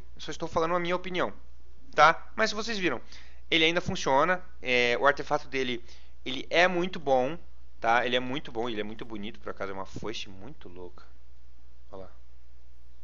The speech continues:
Tá? Mas é basicamente isso o Warlock Affliction, tá? Aí depois a gente vai falar do Warlock Demonology, que é o que mais mudou. Quem não sabe, por favor, veja, porque realmente ele não vira mais demônio,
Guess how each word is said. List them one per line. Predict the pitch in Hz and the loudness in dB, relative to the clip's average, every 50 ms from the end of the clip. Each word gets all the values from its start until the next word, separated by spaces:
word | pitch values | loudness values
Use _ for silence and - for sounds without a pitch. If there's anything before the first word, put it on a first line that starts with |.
| - - - - - - - - - - - - - - - | -6 -6 -6 -6 -4 -4 -4 -6 -6 -6 -6 -6 -6 -4 -2
Tá? | - 107 120 120 - - - - - - - - - - - - - - | 2 2 2 2 0 -2 -4 -4 -6 -6 -6 -6 -6 -6 -6 -6 -4 0
Mas | - 139 156 160 165 | 4 6 6 6 6
é | 175 | 8
basicamente | 165 170 170 165 - 170 160 165 160 - - 160 | 8 8 8 8 6 2 0 0 0 -2 -2 -2
isso | 156 147 151 143 - - 160 160 160 - - - - | -2 -2 -2 -2 -2 -2 -4 -4 -4 -4 -4 -4 0
o | 135 143 143 143 143 143 143 139 139 139 135 131 131 127 127 123 | 2 2 4 4 4 4 4 2 2 2 2 2 2 2 2 2
Warlock | 120 135 131 131 - - | 4 6 6 6 6 4
Affliction, | 143 127 - - - - - - - - - - - - - - | 0 -2 -2 -4 -4 -4 -4 -6 -6 -6 -6 -6 -6 -6 2 6
tá? | - 139 170 175 - - - - - - - - | 10 10 10 10 6 2 -6 -6 -6 -6 -2 2
Aí | 143 151 160 | 6 6 6
depois | 160 190 190 190 165 165 170 165 | 6 6 2 2 2 2 2 2
a | |
gente | 175 175 160 | 0 0 2
vai | 170 | 2
falar | 170 - 175 160 156 | 2 4 6 6 6
do | 143 151 | 6 4
Warlock | 147 139 135 135 123 - | 4 4 4 4 4 0
Demonology, | 117 107 135 165 170 165 139 123 117 120 127 139 - - | 0 0 2 2 2 2 0 2 2 2 2 2 0 -2
que | - - - 135 | -2 0 4 4
é | |
o | 135 | 4
que | 131 - - 139 | 4 2 -2 -4
mais | 135 131 127 127 123 127 131 143 156 147 | -4 -2 0 2 4 4 4 4 2 0
mudou. | 143 160 160 - 110 110 110 120 123 - - - - - - - - - - - | -4 -4 -4 -4 -4 -2 -2 -2 -2 -4 -4 -6 -6 -6 -6 -6 -6 -6 -6 -4
Quem | - 147 139 143 | 0 2 2 2
não | 143 143 135 | 2 0 -2
sabe, | - - 139 127 160 147 135 | 2 6 8 8 8 6 4
por | - - 135 - | -4 -4 -4 -2
favor, | - 147 120 123 127 110 | -2 -2 0 0 0 0
veja, | 101 110 120 120 113 123 | 0 0 0 0 0 0
porque | 127 - - - 131 | -4 -4 -4 -4 -2
realmente | 113 127 135 123 120 123 120 - 127 | 0 0 2 2 2 0 0 -2 -2
ele | 117 120 | -2 -2
não | 127 120 | -2 -2
vira | 107 113 107 101 | -2 -2 -2 -2
mais | 101 98 | -2 -4
demônio, | 98 98 95 107 127 135 135 127 127 127 | -4 -4 -4 -2 0 0 0 0 0 -2